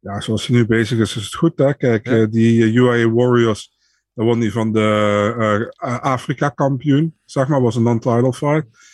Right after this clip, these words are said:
Speaker 1: En nu tegen die Pieterzak. Die Pieterzak is ook geen slechte tegenstander, K S W. En die slaat die, die slaat die out in de eerste ronde. Ja, ehm, ik, als, als ik Roy was, zou ik, eh, eh, even bij K S W blijven, man, want K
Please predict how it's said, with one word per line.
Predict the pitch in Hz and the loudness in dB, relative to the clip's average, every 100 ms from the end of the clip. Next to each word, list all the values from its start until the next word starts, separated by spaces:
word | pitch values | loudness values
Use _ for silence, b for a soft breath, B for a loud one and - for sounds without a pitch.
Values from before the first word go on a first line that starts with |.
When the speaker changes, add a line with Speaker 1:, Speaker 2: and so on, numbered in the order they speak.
| b b | b b
Speaker 1:
En | 113 | 0
nu | 123 127 | 0 2
tegen | 135 117 | 2 2
die | 117 | 0
Pieterzak. | - 147 123 - 113 - | -2 -4 -6 -4 -4 -2
Die | 117 | -6
Pieterzak | - 120 127 135 117 | -4 -6 -4 -4 -4
is | 120 | -2
ook | 135 123 | -4 -4
geen | 131 | -6
slechte | 123 135 123 - 113 - _ | -4 -2 -2 -2 -4 -4 _
tegenstander, | 131 117 123 131 117 110 104 | -2 -2 -4 -4 -2 -2 -4
K | |
S | 123 110 | -2 -2
W. | 113 | 0
En | 113 | 0
die | 107 107 110 | 0 -2 -2
slaat | - 113 110 | -4 -4 -2
die, | 117 110 | -4 -4
die | - | -10
slaat | 113 127 117 | -6 -2 -4
die | 120 | -4
out | 113 127 | -4 -2
in | 127 | -2
de | 120 | -4
eerste | 117 - 110 | -4 -6 -8
ronde. | 110 107 123 127 b b b b b b b _ | -4 -4 -4 -6 b b b b b b b _
Ja, | - 110 135 135 _ | -4 -2 -2 -4 _
ehm, | 113 107 107 107 131 151 | -2 0 0 0 -4 -4
ik, | 151 151 | -4 -2
als, | 139 143 | -2 -4
als | - 143 | -2 -2
ik | 147 139 | -2 0
Roy | 170 160 | 2 4
was, | 143 127 117 - | 4 2 0 -4
zou | - 127 117 | 0 0 0
ik, | |
eh, | - 135 139 143 | -2 -2 -2 -4
eh, | - | -6
even | 180 170 | -6 -4
bij | 123 117 | -2 -2
K | - 120 | 0 -2
S | 107 | 0
W | 123 156 180 143 | -2 2 0 2
blijven, | 139 131 147 | 2 2 0
man, | 143 123 | -2 0
want | |
K | 117 | -2